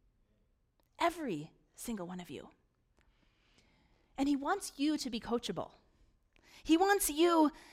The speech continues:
to have the kind of heart that will, that will say, "Okay." N-, he doesn't want you to be rolling your eyes.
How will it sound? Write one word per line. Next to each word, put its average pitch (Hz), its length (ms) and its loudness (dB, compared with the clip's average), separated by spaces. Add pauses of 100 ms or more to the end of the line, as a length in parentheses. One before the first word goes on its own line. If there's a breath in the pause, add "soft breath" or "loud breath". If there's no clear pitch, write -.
(100)
to 311 100 4
have 339 220 10
the 359 80 6
kind 359 320 2
of 359 120 4
heart 294 300 4
that 269 160 6
will, 262 240 8 (400 loud breath)
that 277 140 4
will 302 80 4
say, 269 280 6
"Okay." 294 500 0 (340 soft breath)
N-, 285 120 -6
he 311 140 6
doesn't 370 220 8
want 359 160 4
you 359 60 2
to 349 60 -2
be 302 120 0
rolling 285 320 4
your 302 100 2
eyes. 277 380 0